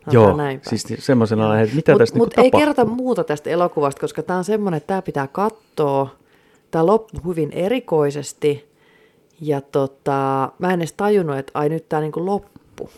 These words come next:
Speaker 2: Niin, sieltä
Speaker 1: Et, et
Speaker 2: tuli
Speaker 1: niinku
Speaker 2: tek-, tekstit alkoi rullaamaan ja
Speaker 1: Joo,
Speaker 2: sit
Speaker 1: sit mä
Speaker 2: jäi
Speaker 1: olin, että
Speaker 2: semmonen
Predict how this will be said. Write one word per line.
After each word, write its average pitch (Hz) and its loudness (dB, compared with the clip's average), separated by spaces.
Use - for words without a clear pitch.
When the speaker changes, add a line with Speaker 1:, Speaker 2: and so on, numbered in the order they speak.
Speaker 2:
Niin, 131 4
sieltä 113 2
Speaker 1:
Et, - -4
et 117 0
Speaker 2:
tuli 117 2
Speaker 1:
niinku 147 4
Speaker 2:
tek-, - -10
tekstit 135 2
alkoi 113 4
rullaamaan 104 0
ja 320 0
Speaker 1:
Joo, 208 6
Speaker 2:
sit 165 2
Speaker 1:
sit - -2
mä 117 6
Speaker 2:
jäi 110 6
Speaker 1:
olin, 104 6
että 101 2
Speaker 2:
semmonen 113 0